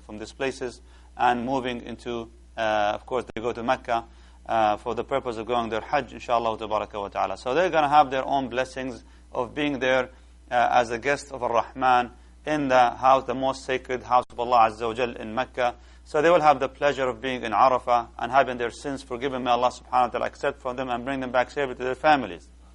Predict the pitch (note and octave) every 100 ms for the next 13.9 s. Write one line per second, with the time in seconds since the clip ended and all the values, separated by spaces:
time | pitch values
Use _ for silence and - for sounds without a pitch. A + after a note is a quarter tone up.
0 | - - - C3 - E3 F3+ - F3+ D#3
1 | D3+ C#3 D#3 - C#3+ A#2+ A#2 B2 A#2 -
2 | - - - - - B2 C#3+ C#3+ C3+ B2
3 | C3 A#2 D3+ D3 - - - - - A#2
4 | C#3 C3+ B2 B2 C3+ B2+ B2 B2 A#2 B2
5 | A2+ A2 C#3+ B2+ A#2+ A#2+ - - - -
6 | D3 D3 C#3+ C#3 B2 A#2+ - C#3+ B2+ A#2+
7 | - G#2+ G#2 B2+ A#2 B2 A2+ G2 C3 B2
8 | B2 A2 A2+ B2 A#2 A#2+ C3 - A#2+ A2+
9 | A#2+ A#2+ - A#2+ A#2+ A#2 A2+ G#2+ G#2+ C#3
10 | C3+ A2+ - A#2+ A2+ G#2 D#3 B2 A2+ G2
11 | C#3 C3 A#2 A2+ G#2+ A#2 C3 A#2 - -
12 | - - B2+ E3 E3+ - D3 C3+ B2 B2
13 | C#3+ B2+ C3 B2 A2 G#2+ - G#2+ A#2